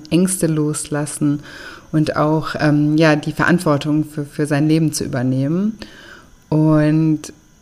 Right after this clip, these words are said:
Martin und ich, wir sind seit sechzehn Jahren ein Paar und haben dementsprechend schon sehr viel miteinander erlebt. <laughs> Und ich habe seine komplette Entwicklung vom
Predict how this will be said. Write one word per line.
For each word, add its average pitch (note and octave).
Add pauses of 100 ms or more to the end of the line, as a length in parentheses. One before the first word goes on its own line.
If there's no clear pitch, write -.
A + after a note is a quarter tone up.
(180)
Martin E3
und F3
ich, F#3
wir F3+
sind F3+
seit D#3+
sechzehn G3+
Jahren F3
ein E3
Paar F3+
und D#3+
haben E3
dementsprechend F3+
schon E3
sehr F3
viel F#3+
miteinander E3+
erlebt. D#3+ (500)
<laughs> -
Und F3
ich F3
habe F#3
seine F3
komplette F3
Entwicklung F3+
vom D#3+